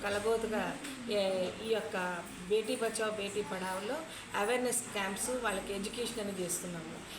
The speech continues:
ఎందుకంటే ముఖ్యంగా మన యొక్క ఆడపిల్లల నిష్పత్తి బోధన్ జిల్లాలో, బోధన్ మండలంలో చాలా వరకు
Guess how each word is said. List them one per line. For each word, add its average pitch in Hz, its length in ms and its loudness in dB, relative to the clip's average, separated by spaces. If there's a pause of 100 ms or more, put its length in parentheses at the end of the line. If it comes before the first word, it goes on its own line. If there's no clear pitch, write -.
(140)
ఎందుకంటే 285 440 4
ముఖ్యంగా 262 480 2
మన 226 200 0
యొక్క 220 440 2 (400)
ఆడపిల్లల 254 560 4
నిష్పత్తి 233 540 2
బోధన్ 226 440 2
జిల్లాలో, 214 500 0 (140)
బోధన్ 220 300 2
మండలంలో 208 540 2 (480)
చాలా 226 300 6
వరకు 269 560 4